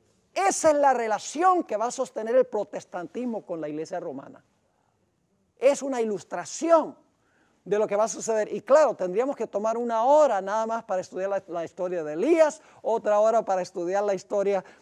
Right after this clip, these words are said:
de, de Juan el Bautista, otra hora para,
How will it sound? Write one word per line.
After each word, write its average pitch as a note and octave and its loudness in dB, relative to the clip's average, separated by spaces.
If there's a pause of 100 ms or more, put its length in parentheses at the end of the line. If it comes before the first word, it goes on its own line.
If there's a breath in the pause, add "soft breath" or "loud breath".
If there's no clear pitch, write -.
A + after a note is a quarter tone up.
de, E3 -2
de D#3+ -2
Juan F#3 0
el G3 -2
Bautista, B3+ -2
otra A#3+ 2
hora C4+ 6
para, G3+ 2